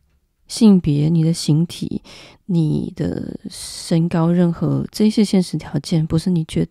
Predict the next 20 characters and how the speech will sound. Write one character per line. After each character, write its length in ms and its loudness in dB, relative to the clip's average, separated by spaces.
定 300 -2
的， 100 -10
可 100 2
能 160 8
他 80 4
们 160 6
随 160 2
之 220 0
而 80 4
来 180 0
带 160 -2
给 160 0
你 220 0
的， 180 -2
可 120 2
能 120 4
有 220 6
好 240 -2
处、 340 2
有 280 2